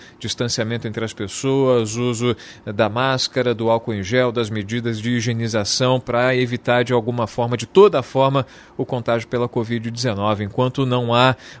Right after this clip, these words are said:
uma, uma, uma imunização definitiva, a gente tem que, infelizmente, é duro ter que admitir, mas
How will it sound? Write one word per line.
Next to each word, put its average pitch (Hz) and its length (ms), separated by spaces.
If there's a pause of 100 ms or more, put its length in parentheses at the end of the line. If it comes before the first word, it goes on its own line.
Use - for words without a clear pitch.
uma, 120 300
uma, 113 580
uma 113 240
imunização 127 640
definitiva, 127 840 (300)
a 104 100
gente 120 240
tem 123 140
que, 123 480
infelizmente, 127 1000
é 120 160
duro 131 400
ter 120 200
que - 120
admitir, 120 460
mas 131 360